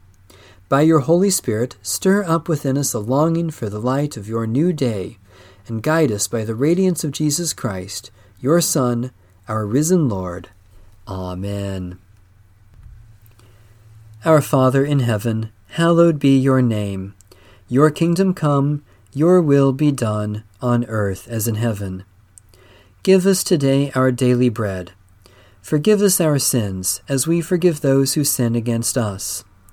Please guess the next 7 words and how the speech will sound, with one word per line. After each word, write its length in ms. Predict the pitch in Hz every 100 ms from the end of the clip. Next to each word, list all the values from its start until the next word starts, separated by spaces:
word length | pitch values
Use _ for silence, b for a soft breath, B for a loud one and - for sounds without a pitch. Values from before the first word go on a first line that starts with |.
| _ b b b b -
Save 400 | - 151 151 156
us 180 | 151
from 180 | - 156
the 60 | 151
time 300 | 147 139 139
of 80 | 135
trial, 560 | - 160 110 92 104